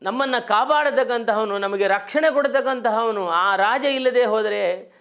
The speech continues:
ಈ ದೇಶದ ಪರಿಸ್ಥಿತಿ ಏನಾಗತ್ತೆ? "ನವೈನ್ ಋಭಿಹಿ ನರದೇವಂ ಪರಾಕ್ಯಂ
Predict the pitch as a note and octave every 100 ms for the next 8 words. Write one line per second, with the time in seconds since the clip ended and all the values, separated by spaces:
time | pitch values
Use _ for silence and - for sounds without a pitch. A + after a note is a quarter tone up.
0 | _ F#3 G3 F3 B3 B3+ A#3+ F#3+ G#3 G#3+
1 | G3+ F#3 F3+ F3 E3 D3+ D3+ D3 F#3+ G3+
2 | - - _ _ - D#3+ G#3 B3 B3 A#3+
3 | A#3 G3+ G#3+ A#3+ G#3+ G3 - - D3 F3+
4 | C4 A#3 A#3+ A3+ A3 G#3 E3+ D#3 G3 -
5 | G#3+ G#3+ G#3